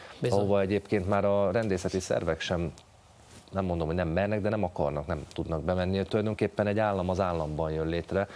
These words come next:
Speaker 2: De ezt én nem gondolom sem integráltnak, sem multikulturálisnak. Ők ugyanúgy megtartják a kultúrájukat, és ugyanúgy a szokásaikat.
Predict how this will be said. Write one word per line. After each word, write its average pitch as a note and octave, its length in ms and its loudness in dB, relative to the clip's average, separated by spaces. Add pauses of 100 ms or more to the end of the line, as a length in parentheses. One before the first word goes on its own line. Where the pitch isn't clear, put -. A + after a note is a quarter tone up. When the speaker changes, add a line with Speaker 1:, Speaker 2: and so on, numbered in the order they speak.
(200)
Speaker 2:
De - 80 -4
ezt - 120 -6
én F2 60 0
nem A#2 100 0
gondolom E2+ 460 0
sem F#2 380 0
integráltnak, F2+ 720 0
sem F#2+ 220 -2
multikulturálisnak. F2 1200 -2 (460)
Ők G#2+ 200 0
ugyanúgy G#2 280 4
megtartják F#2 580 0
a F2 60 -4
kultúrájukat, E2+ 720 0
és F#2 100 0
ugyanúgy F2+ 360 0
a F2 60 0
szokásaikat. E2+ 920 -2